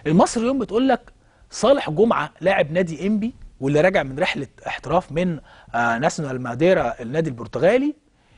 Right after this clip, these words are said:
بيقول انه ما عندوش مانع انه يروح يلعب في الزمالك. فاهمني؟ ده اللي عنده، ده اللي، ده اللي موجود فين؟ على المصري اليوم. نفس اللاعب بيقول في اليوم السابع اللي هو صالح جمعه،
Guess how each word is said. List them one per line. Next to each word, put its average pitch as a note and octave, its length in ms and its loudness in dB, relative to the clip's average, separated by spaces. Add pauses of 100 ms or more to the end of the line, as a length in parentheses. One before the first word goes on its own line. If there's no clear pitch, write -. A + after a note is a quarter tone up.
(180)
بيقول A3 260 0
انه A#3+ 200 4
ما A#3 80 4
عندوش B3 420 0
مانع A3+ 460 2
انه D3 140 -8
يروح F3+ 180 -2
يلعب B2+ 180 -2
في - 80 -14
الزمالك. F#3 580 -4 (1000)
فاهمني؟ F3 340 4 (480)
ده C#3 160 6
اللي B3 160 2
عنده، C4 480 -2 (560)
ده F3 100 4
اللي، G#3+ 200 0
ده F#3+ 80 2
اللي A3+ 100 0
موجود F3+ 340 -2
فين؟ G#3+ 320 0 (260)
على F#3 240 2
المصري F#3 340 2
اليوم. D#3 320 4 (1500)
نفس F#3+ 400 2
اللاعب C4 500 4 (300)
بيقول F#3+ 260 -4
في - 100 -8
اليوم G3+ 260 0
السابع A3+ 580 2 (680)
اللي C#3 120 -4
هو D#3 60 4
صالح F#3 240 6
جمعه، D#3+ 380 2